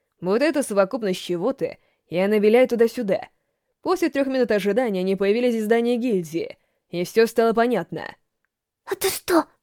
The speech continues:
Speaker 2: големы?"
Speaker 1: Не могу оценить, они как-то блокируют оценку. У Гамуда оценка на уровне третьем, но оценить их он не может.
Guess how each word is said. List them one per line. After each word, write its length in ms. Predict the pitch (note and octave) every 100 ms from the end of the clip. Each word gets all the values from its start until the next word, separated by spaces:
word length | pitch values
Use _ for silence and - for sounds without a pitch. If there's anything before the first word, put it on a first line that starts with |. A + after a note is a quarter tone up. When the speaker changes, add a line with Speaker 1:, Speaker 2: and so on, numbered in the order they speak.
| _ _ _ -
Speaker 2:
големы?" 880 | F4+ E4+ F4 E4+ E4+ F#4+ F4+ D4+ C#4+ _ _ _ _ _ _ _ _ _
Speaker 1:
Не 280 | D#3 F3+ G#3
могу 300 | B3 B3 C#4
оценить, 500 | F3+ - E3 - -
они 240 | - E3 F#3
как-то 240 | G#3 G#3+
блокируют 440 | G3 G3+ A3 A3 A3+
оценку. 640 | G#3+ C4 G3 - F3 - - _ _ _ _
У 120 | F#3+ G3
Гамуда 400 | A3+ G4 E4+ C#4
оценка 380 | - E4 D4
на 120 | C4 C4+
уровне 260 | C#4+ C#4
третьем, 540 | D#4 D4 F#3 D#3 - - _ _ _
но 180 | E3 F#3
оценить 420 | G#3 G3+ G3+ B3+
их 120 | G3 G3+
он 100 | A3
не 80 |
может. 420 | B3 A#3 F#3 E3+